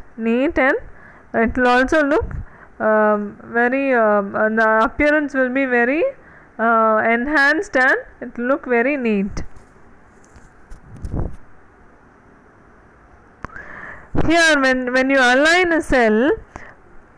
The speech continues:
uh, text, uh, whichever nu-, if you give a text or a number, it will be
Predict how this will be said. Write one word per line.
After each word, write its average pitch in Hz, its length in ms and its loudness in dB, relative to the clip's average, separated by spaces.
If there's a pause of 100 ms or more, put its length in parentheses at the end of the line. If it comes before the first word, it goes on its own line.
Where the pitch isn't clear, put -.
(180)
uh, 226 360 2 (200)
text, - 400 -4
uh, 254 340 2
whichever 311 460 0
nu-, 240 400 2
if 277 140 -6
you 262 140 0
give 285 160 0
a 294 80 2
text 294 400 -2
or 277 180 2
a 240 60 0
number, 233 720 0 (460)
it 262 220 -2
will 285 160 2
be 339 240 2